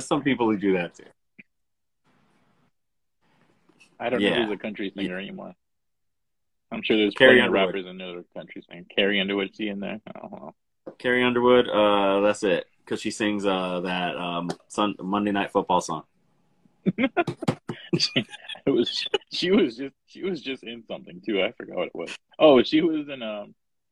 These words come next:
Speaker 1: Cobra Kai, wasn't it? <laughs> She ended up, what was that? Who came out and she sang the national anthem or something in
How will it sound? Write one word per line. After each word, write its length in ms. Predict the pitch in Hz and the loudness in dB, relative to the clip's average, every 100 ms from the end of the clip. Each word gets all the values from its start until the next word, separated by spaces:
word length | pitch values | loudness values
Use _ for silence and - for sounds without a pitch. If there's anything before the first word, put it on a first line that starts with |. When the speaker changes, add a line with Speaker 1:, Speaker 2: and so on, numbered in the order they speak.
| _ _ | _ _
Speaker 1:
Cobra 260 | 151 127 101 | -6 -6 -6
Kai, 300 | 196 180 107 | -6 -6 -6
wasn't 280 | 117 160 - | -8 -10 -14
it? 500 | - - 135 - 139 | -12 -12 -10 -10 -12
<laughs> 0 | _ _ | _ _
She 120 | 135 | -12
ended 160 | 135 131 | -6 -6
up, 80 | - _ | -8 _
what 160 | 113 | -14
was 100 | 113 110 | -8 -8
that? 120 | - _ _ _ _ _ - | -8 _ _ _ _ _ -8
Who 80 | 131 | 0
came 280 | 151 151 | 2 2
out 220 | 165 165 - | 0 -2 -6
and 120 | 123 - | -14 -10
she 120 | 117 | -4
sang 200 | 131 123 | -4 0
the 60 | 117 | -2
national 260 | 143 120 113 | -2 -2 -2
anthem 320 | 127 127 131 | -2 -4 -8
or 80 | 123 | -10
something 300 | - 135 143 | -12 -12 -12
in 260 | 113 95 | -10 -12